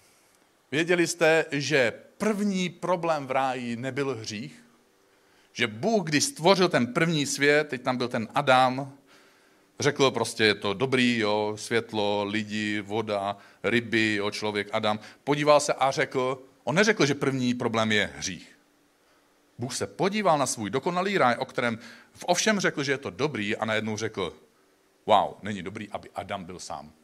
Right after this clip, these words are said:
Není dobrý, aby člověk byl sám. Bůh to ví, to, čím ty se trápíš.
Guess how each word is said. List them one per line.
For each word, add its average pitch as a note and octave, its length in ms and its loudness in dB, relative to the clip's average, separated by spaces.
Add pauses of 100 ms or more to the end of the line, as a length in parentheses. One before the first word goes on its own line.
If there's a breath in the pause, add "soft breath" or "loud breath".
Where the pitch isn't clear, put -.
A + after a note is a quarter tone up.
(1200 loud breath)
Není D3+ 200 -4
dobrý, D3+ 340 0
aby C#3 160 0
člověk D3+ 300 -4
byl C#3 140 -6
sám. C3+ 240 0
Bůh G3 460 0
to G3 240 4
ví, D#3 560 -2 (1300 soft breath)
to, D#3 160 0
čím C#3 200 -4
ty C3 120 -6
se C3 120 -8
trápíš. A2+ 600 -6